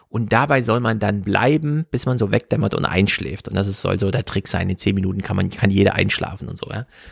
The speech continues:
Was sie allerdings wirklich bewusst unter, äh, also Militärs, wo man so sch-, ausgeschlafen sein muss am nächsten Morgen,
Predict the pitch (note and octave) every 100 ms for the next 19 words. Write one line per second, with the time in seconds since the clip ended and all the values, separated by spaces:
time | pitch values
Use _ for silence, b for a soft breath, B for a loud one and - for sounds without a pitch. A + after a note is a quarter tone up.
0 | B - G#2+ C#3 - A#2 B2+ C3 B2+ -
1 | B2+ E3 E3+ A#2+ A#2 B2 - - - C3
2 | C3 B2+ B2+ - A2+ A2+ - A2 A2 G#2
3 | - A#2 C3+ C#3+ G#2+ G#2+ G#2 G#2 G2+ G#2
4 | - B B B B - A2+ - B2+ B2
5 | B2+ B2 B2+ - A#2 B2 - A2+ A#2 C#3+